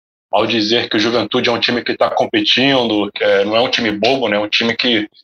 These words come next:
tem dificultado aí pros seus adversários, é, o Corinthians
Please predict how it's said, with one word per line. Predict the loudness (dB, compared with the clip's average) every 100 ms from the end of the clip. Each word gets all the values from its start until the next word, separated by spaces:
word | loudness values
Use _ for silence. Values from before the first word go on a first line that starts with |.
| _
tem | -4 -2
dificultado | -2 -2 -2 -4 0 2 4 2
aí | 0
pros | 0
seus | 0
adversários, | 0 0 0 2 2 2 2 -4 _ _ -20 -20 _ -2
é, | 2
o | 2
Corinthians | 2 2 4 2 0 -2 -2